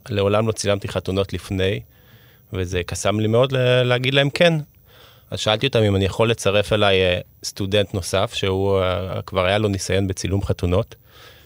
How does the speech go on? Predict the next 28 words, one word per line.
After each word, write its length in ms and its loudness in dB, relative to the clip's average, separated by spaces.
והחלטנו 1400 -2
לצלם 320 0
את 80 -6
החתונה. 440 0
והיה 340 2
איזה 160 2
קסם 340 2
מיוחד 460 2
שאפשר 680 0
לי 320 0
להשאיר 300 0
להם 180 4
את 120 0
הזיכרונות 640 2
בעצם 300 0
לכל 240 0
החיים, 300 2
וזה, 140 -4
זה 140 -4
פעם 240 0
ראשונה 280 2
שאני 220 2
נפגש 440 2
עם 100 2
זה. 180 -4
אז 260 -4
התאהבתי 440 2
במקצוע, 640 0